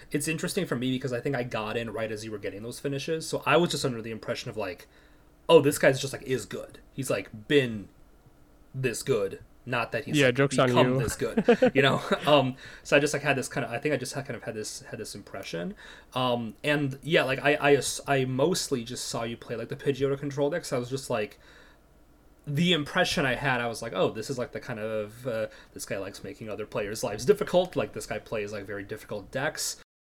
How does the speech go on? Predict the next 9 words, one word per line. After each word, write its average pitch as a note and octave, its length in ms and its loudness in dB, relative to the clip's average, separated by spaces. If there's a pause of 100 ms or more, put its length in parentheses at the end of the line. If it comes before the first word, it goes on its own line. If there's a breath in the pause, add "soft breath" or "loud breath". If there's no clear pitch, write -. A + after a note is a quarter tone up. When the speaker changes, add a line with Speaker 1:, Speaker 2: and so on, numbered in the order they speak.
(320)
Speaker 1:
you A2 120 -8
know, F2+ 120 -8
'cause - 180 -14
that G2+ 180 -6
deck F#2 260 -10
required, G2+ 480 -8
like, F2+ 160 -8
especially C#3 440 0
in G#2+ 140 -8